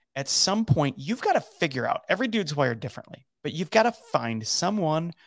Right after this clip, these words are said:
some way, a book, a journal, a coach, a friend, or your spouse to have that open and honest conversation about,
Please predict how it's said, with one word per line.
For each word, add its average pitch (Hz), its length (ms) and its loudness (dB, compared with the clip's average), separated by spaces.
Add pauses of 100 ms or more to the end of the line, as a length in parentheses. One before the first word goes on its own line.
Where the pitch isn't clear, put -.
(140)
some 185 320 2
way, 151 380 -2 (240)
a 107 140 -4 (180)
book, 190 340 0 (300)
a 113 80 -4
journal, 175 680 -2 (220)
a 113 180 -8
coach, - 560 0 (240)
a 117 80 -6
friend, 196 600 -2 (340)
or 147 140 -2
your 202 100 -6
spouse 131 540 -4 (360)
to 143 80 -6
have 160 340 0
that 139 220 0
open 151 280 0
and 170 100 0
honest 147 260 0
conversation 127 680 -4
about, 107 380 -2